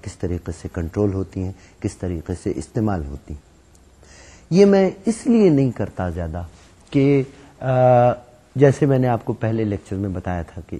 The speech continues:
مقصد میرے کورس کا آئی بی ایم پی سی نہیں پڑھانا، مقصد میرے کورس کا جو ہے وہ اسمبلی لینگویج پروگرامنگ پڑھانی ہے، اور اس کو میں جس حد تک کہ آرکیٹیکچر یعنی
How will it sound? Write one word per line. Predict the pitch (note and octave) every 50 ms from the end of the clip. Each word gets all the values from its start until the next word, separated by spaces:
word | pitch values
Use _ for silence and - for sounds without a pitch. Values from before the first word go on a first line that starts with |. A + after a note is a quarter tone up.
| - -
مقصد | D#2+ F2 F2 F2+ F2+ - - - C#3 A2 G2
میرے | F#2+ F#2 E2+ E2+ E2
کورس | - - F#2 F#2 E2+ -
کا | - - E2+ D#2+ _ _ _ - - - _
آئی | _ F#2 G2+ G#2
بی | G2+ G2 A2
ایم | A2 G#2+ G2+ G2 -
پی | - B2 C3+ C3+ - -
سی | D3 A2+
نہیں | E2 D#2 E2+ F2+ E2
پڑھانا، | - D#2 D2 C#2+ C#2+ C#2 D#2+ - _ _ _
مقصد | - E2+ F2 - - - G#2 F#2 F#2+
میرے | F#2 F2 F2 E2+
کورس | - - E2+ E2+ E2+ -
کا | - E2
جو | D#2 D#2+ E2
ہے | D#2 E2+
وہ | F#2 G2 E2 -
اسمبلی | - - - G2+ G2 F#2+ F#2 G#2+ G2+
لینگویج | E2+ D#2 D2+ D#2 E2+ F#2 F2+ F2 F2+ - _
پروگرامنگ | - F#2+ F#2 F2 F#2 F#2 F2+ F2+ F#2 F2+
پڑھانی | E2+ F2 D#2 D2 D2+ - F#2 A#2
ہے، | C3+ D3+ - - - - - - - -
اور | - B2 A#2 - -
اس | D#3+ - - -
کو | - E3 E3
میں | D#3+ D#3+ D3+ B2 A#2+ -
جس | G3+ G#3+ - - - -
حد | D3 C#3+ D3 - _
تک | _ C#3 A2+ - - - _ _ _ _ _
کہ | - A#2 G2+ -
آرکیٹیکچر | - F2 F2 E2 - G#2+ G#2 - _ A2 G2 - _ _ - - C#3 C3+ B2+ B2+ - - _ _ _ _
یعنی | F#2 G2+ G#2 A2+ A2